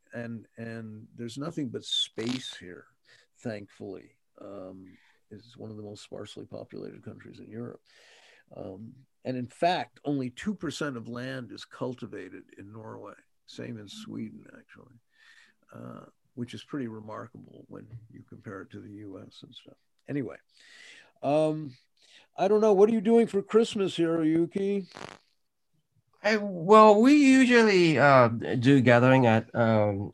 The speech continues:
Speaker 2: uh, my wife's, uh, uh, mother's place, and, uh, but we, uh, obviously we, we, we will have a hard time, uh, doing any of the, uh, uh, traditional things because
Speaker 1: Yeah.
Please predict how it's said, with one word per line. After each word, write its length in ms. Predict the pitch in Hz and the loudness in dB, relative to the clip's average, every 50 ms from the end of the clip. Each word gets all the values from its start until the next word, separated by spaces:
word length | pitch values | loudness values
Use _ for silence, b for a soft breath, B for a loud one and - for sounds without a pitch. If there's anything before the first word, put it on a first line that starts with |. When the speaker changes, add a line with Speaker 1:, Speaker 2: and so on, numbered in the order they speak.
| - - | -8 -6
Speaker 2:
uh, 300 | 107 107 107 101 98 98 110 | -4 -2 -2 -2 -2 -4 -2
my 180 | 135 127 120 120 | 0 2 4 4
wife's, 460 | 123 123 117 117 113 113 - - 123 | 6 6 4 4 2 -2 -6 -4 -2
uh, 260 | 117 107 104 98 92 - - _ | 0 0 0 0 -2 -6 -10 _
uh, 380 | 120 107 101 104 101 98 95 87 - | -6 -4 -4 -2 -2 -4 -4 -6 -8
mother's 640 | 82 101 107 95 - 135 131 131 120 110 104 92 - | -12 -12 -10 -4 2 4 6 6 6 4 0 -4 -6
place, 420 | - 110 101 92 110 - - - | -4 -2 -2 0 -2 -2 -2 0
and, 300 | 131 117 110 107 98 101 | 2 2 2 2 0 0
uh, 180 | 107 101 95 92 - - 78 113 | -2 0 -2 -2 -6 -8 -8 -4
but 200 | 123 123 117 113 | 0 0 0 0
we, 500 | 120 117 123 123 123 120 123 117 - - - - 101 92 - _ - | 0 -2 -2 0 0 -2 -2 -4 -6 -10 -12 -16 -16 -16 -10 _ -4
uh, 160 | 120 120 117 - | -4 -2 -2 -2
obviously 540 | 120 127 127 120 123 123 120 - 131 127 127 | -2 0 0 0 -2 -2 -4 -4 -2 -2 -2
we, 240 | 113 113 120 120 113 | 0 0 0 -2 -2
we, 420 | 113 120 123 123 120 120 117 - | 0 0 0 0 0 -2 -4 -4
we 200 | 120 117 123 127 | -6 -4 -2 0
will 160 | 131 127 117 | 0 0 0
have 180 | 127 127 127 117 | 0 0 2 2
a 60 | 110 | 2
hard 260 | 110 110 107 110 110 | 2 2 0 0 0
time, 420 | - 107 101 104 101 101 104 104 107 | -2 -2 -2 -2 -2 -4 -6 -6 -4
uh, 220 | - 101 98 95 98 | -4 -2 -2 -2 -4
doing 380 | 98 98 113 104 104 104 95 | -4 -6 -6 -6 -4 -4 -4
any 260 | 107 110 110 107 101 98 | -4 -2 -2 -4 -4 -6
of 160 | 98 92 92 | -10 -10 -10
the, 200 | 98 101 101 98 | -10 -10 -8 -6
uh, 160 | 92 95 92 92 - _ _ _ - | -6 -8 -8 -10 -12 _ _ _ -10
uh, 200 | 101 98 90 90 90 - - | -8 -6 -6 -6 -8 -10 -8
traditional 540 | - 107 95 98 101 - - 95 87 87 85 | -6 -6 -6 -6 -8 -10 -10 -10 -10 -10 -10
things 420 | - 98 95 90 90 95 92 - | -10 -10 -10 -10 -12 -14 -18 -18
because 560 | - 95 90 - 98 92 92 92 90 - - 120 120 123 123 | -18 -20 -16 -12 -10 -10 -10 -10 -12 -14 -14 -14 -14 -14 -12
Speaker 1:
Yeah. 140 | 120 120 | -12 -12